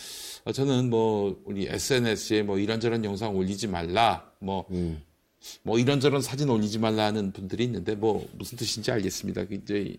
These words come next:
Speaker 1: 뭐 피해자 가족들,
Speaker 2: 네.
Speaker 1: 또 피해자들 중에서 이제 참 다행히,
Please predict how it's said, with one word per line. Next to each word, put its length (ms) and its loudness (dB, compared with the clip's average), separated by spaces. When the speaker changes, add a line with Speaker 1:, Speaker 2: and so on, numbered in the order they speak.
Speaker 1:
뭐 160 -6
피해자 280 0
가족들, 640 -2
Speaker 2:
네. 240 4
Speaker 1:
또 260 2
피해자들 600 4
중에서 640 0
이제 320 -2
참 360 -8
다행히, 680 -2